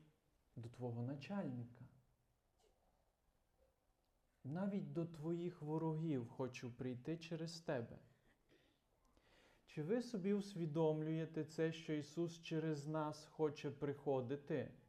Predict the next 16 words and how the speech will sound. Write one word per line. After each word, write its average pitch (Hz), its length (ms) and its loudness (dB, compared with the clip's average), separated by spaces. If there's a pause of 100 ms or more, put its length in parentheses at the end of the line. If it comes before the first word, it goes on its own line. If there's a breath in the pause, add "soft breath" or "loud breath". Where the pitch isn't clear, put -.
(1300)
Ну, 131 120 0
якщо 160 480 4
ми 233 140 6
Його 170 400 6
учні, 139 840 0 (520)
ми 147 140 2
тут 170 240 2
збираємося 160 880 2
не 151 100 -2
просто 202 420 0
як 135 280 0 (720 loud breath)
християни-католики, 127 1400 0
ми 180 200 2
приходимо 175 800 2
сюди, 147 540 2
щоби 135 720 2